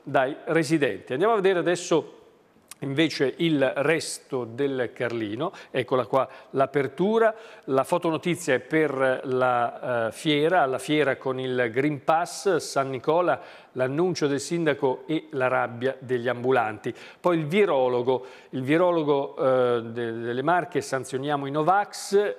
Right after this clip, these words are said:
Menzo dice una frase che secondo me è terribile, una frase che spero sia soltanto una forzatura del giornale e non lo abbia detto davvero, perché se davvero questo dottore, questo professore ha detto una cosa del genere,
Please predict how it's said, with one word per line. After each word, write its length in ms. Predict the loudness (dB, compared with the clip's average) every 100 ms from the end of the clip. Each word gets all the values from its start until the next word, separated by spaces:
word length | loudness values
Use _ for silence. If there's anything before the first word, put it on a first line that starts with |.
| -10
Menzo 1080 | -8 -2 0 0 -2 -6 0 2 2 -2
dice 240 | -8 -6 -2
una 140 | -2
frase 360 | 0 2 2 -2
che 100 | -6
secondo 340 | -6 -6 -4
me 240 | -2 -4 -4
è 200 | -8 -8 -12 -2
terribile, 800 | 0 0 -2 -4 -4 0 0 0 -8 -16
una 160 | -6 -4
frase 280 | 0 0 0
che 80 | -2
spero 280 | 0 0
sia 200 | 0 -2
soltanto 800 | -4 -4 -4 -2 -2 0 0 0 -4 -20 -16
una 160 | -8 -6
forzatura 600 | -2 -2 -2 -2 2 2
del 120 | 2
giornale 520 | 0 0 2 2 2
e 100 | -2
non 260 | -2 0 4
lo 100 | 4
abbia 300 | 2 0 -2
detto 340 | 0 -2 -2
davvero, 420 | 0 0 0 0 0
perché 260 | -4 -6
se 160 | -4 -2
davvero 680 | -2 0 0 0 -2 -12 -20 -20
questo 400 | -8 -6 0 0
dottore, 480 | 2 0 2 2 2
questo 380 | 0 0 -2 -2
professore 520 | -4 -8 -4 0 2
ha 60 | 2
detto 320 | 2 -2 0
una 120 | -2
cosa 200 | -2 -2
del 160 | -4 -4
genere, 440 | -2 0 0 -4